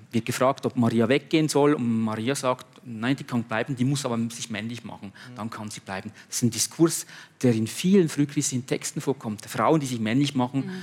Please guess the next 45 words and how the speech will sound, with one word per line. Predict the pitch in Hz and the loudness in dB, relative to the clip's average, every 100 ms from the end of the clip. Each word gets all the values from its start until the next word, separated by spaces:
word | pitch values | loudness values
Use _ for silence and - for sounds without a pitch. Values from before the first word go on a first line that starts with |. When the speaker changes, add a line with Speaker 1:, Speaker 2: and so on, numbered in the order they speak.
| - | -8
Speaker 1:
ähm, | 123 117 110 107 - - _ _ _ - | -4 -4 -4 -8 -16 -20 _ _ _ -10
das | 120 - | -6 -4
ist | - - - - | -4 -4 -8 -2
Speaker 3:
Und | 202 - - | -2 0 2
dieses | 196 196 | 2 4
Argument, | 190 180 190 190 | 2 2 2 2
also | 180 185 | 0 -2
Thomas-Evangelium, | - 208 208 208 196 190 185 185 | -4 -2 0 -2 -4 -2 -2 -2
eines | 185 180 185 | -2 -2 -2
der | 185 | -6
apokryphen | 165 185 - 233 233 | -8 -10 0 2 2
Evangelium, | 240 202 196 208 214 208 | -2 0 0 0 -2 -2
und | 185 | -2
was, | 190 190 | -2 0
das | 196 - | 0 0
Sie | 196 | 0
gerade | 185 180 175 170 - | 0 0 0 -4 -2
beschrieben | 180 196 254 240 | 0 2 2 2
haben, | 170 175 180 | 2 -2 -2
das | 185 | 0
ist | 185 | 0
ja | 180 175 | -2 -4
nicht | 175 185 | -4 -4
etwas, | 185 185 170 | -4 -4 -4
das | 170 | -4
Galen | - 180 185 180 | -4 0 0 0
erfunden | 180 254 254 226 | 0 2 2 0
hätte, | 196 190 | -2 -2
sondern | 185 180 180 - - - | -2 0 -2 -4 -6 -2
er | |
beruft | 180 196 247 - | 2 6 4 4
sich | 196 | -2
da | - | 0
ja | 180 175 | 0 0
eigentlich | 175 175 175 | -2 -4 -4
auf | 170 | 0
eine | 170 170 | 0 0
Tradition, | 175 170 - 185 180 | -6 -6 -4 -2 -4
die | 180 | -6
vermutlich | 175 180 185 185 | -6 -4 -4 -4
von | 185 175 | -6 -6
Aristoteles | 180 170 247 277 185 165 | -4 0 0 0 0 -4
ausgeht. | - - - - - - | -4 -8 -8 -12 -14 0
Speaker 1:
Ja, | 123 | 2
genau. | 160 175 | 4 2